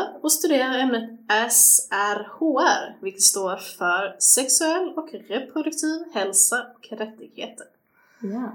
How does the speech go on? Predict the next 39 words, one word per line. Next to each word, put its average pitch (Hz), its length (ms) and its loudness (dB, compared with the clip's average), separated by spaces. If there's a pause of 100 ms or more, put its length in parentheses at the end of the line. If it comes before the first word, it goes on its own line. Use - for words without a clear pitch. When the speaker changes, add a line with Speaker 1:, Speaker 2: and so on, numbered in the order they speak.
(180)
Speaker 2:
precis. - 920 4
Speaker 1:
<laughs> 277 100 8
Det 233 200 10
är 247 80 4
ett - 180 -2
knepigt 277 360 -2
ord 254 140 -2
att 208 60 2
säga. 262 240 0 (240)
Speaker 2:
Ja, 247 400 8
gud, 214 140 10
ja. 175 100 8
Speaker 1:
<laughs> - 280 4 (1900)
Skulle 359 260 2 (120)
du - 120 0
kunna 185 180 -8
berätta 339 300 -4
lite 349 300 0
om 294 100 0
vem 302 200 0
du - 340 4
är? - 180 -6 (380)
Speaker 2:
Ja, 311 440 6
absolut, 233 580 4
det 359 60 -4
kan 294 200 -6
jag - 80 -2
göra. - 220 -6 (560)
Eh, 254 200 6
Sara 262 360 6
heter 220 220 6
jag 196 140 6
då. 190 300 2 (100)
Eh, 233 280 6
jag 233 160 6
bor 254 220 8
här 240 260 8
i 214 60 8
Malmö 202 440 10